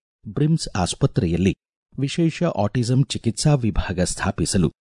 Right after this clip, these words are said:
ಸೂಚಿಸಲಾಗಿದೆ ಎಂದರು. ಬೀದರ್ನಲ್ಲಿ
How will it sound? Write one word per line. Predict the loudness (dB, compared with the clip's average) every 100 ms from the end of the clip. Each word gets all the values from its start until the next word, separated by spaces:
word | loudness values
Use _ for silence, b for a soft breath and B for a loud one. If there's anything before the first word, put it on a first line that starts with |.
| -12
ಸೂಚಿಸಲಾಗಿದೆ | 0 0 0 -2 0 -2 -2 -2 -2 -2 -2
ಎಂದರು. | 0 2 2 -2 -4 _ _ _ _
ಬೀದರ್ನಲ್ಲಿ | -4 0 0 0 0 0